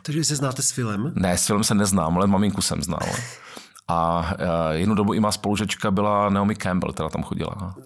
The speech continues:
Speaker 1: Cože?
Speaker 2: No, no, no, no, no.
Speaker 1: A šáhl jste si na ní?
Speaker 2: Myslím, že jsem se naše-, našáhl, ale znali jsme se tam, no. Ona tam nějakou dobu byla, potom odešla.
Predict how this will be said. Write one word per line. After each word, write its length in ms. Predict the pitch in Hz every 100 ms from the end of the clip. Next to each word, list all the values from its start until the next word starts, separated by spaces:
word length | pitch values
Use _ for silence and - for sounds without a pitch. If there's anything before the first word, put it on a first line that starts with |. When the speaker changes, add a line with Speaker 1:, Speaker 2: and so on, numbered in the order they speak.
| -
Speaker 1:
Cože? 720 | - - - 170 165 101 85 90
Speaker 2:
No, 160 | 92
no, 100 | 104
no, 220 | 92 87 120
no, 180 | 101 104
no. 100 | 98 -
Speaker 1:
A 60 | -
šáhl 280 | - 131 120
jste 160 | 131
si 140 | - 117
na 140 | 104
ní? 280 | 92 104 170 - _ - - _ -
Speaker 2:
Myslím, 180 | 87 85
že 100 | 87
jsem 100 | 85
se 100 | 113
naše-, 300 | 95 82 -
našáhl, 500 | 104 95 131 120 127
ale 140 | 117 110
znali 220 | 120 113
jsme 160 | -
se 180 | 92 -
tam, 200 | - 85 90
no. 340 | 90 95 117 - _ _ _ -
Ona 180 | 98 104
tam 220 | 117 98
nějakou 260 | 104 104 120
dobu 180 | 110 113
byla, 280 | 98 101 104
potom 280 | 98 107
odešla. 460 | 87 92 - 110 110